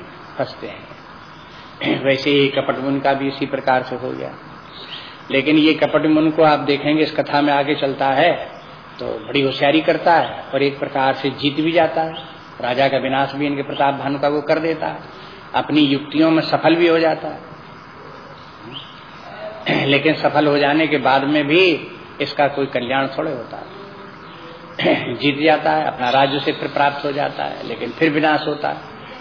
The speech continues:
ये तो संसारी समस्या इस प्रकार की है कि व्यक्ति जहाँ इस प्रकार से करेगा तो वो समझेगा कि मैंने तो बड़ी होशियारी की, मैं इतना चालाक हूँ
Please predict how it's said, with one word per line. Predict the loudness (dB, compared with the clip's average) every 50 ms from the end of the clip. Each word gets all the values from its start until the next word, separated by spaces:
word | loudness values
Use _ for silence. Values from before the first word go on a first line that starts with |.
| -8 -2
ये | -2 0
तो | 0 0
संसारी | 0 0 0 -2 0 2 2 4 4 4 2
समस्या | 0 0 -2 -2 -2 0 0 2 2
इस | 2 2
प्रकार | 0 -4 -4 0 2 2 2 0
की | 0 -2 -2
है | 2 4 6 6 4 4 0 -4 -12 -14 -16 -18 -18 -12 -4 0
कि | 0 0
व्यक्ति | 2 2 0 0 0 -2 -2
जहाँ | -2 0 0 0 0
इस | 0 -2
प्रकार | -6 -6 -4 -2 0 0 0 0
से | -2 -4
करेगा | -2 2 4 4 4 4 4 2 0 -2 -6 -8 -14 -16 -16 -16 -16 -16 -12 -6 -2
तो | -2
वो | 2 4 2
समझेगा | 2 2 2 0 2 4 4 4 2 2
कि | 0 0
मैंने | 0 0 2 2 0
तो | 0 0
बड़ी | 2 4 4
होशियारी | 4 4 4 4 4 4 6 4 2
की, | 0 0 -2 -2 -2 -6 -10 -12 -6
मैं | -2 0 2
इतना | 2 2 2 2 0
चालाक | 2 2 2 4 4 4 4 4 2 0
हूँ | -2 -2 -4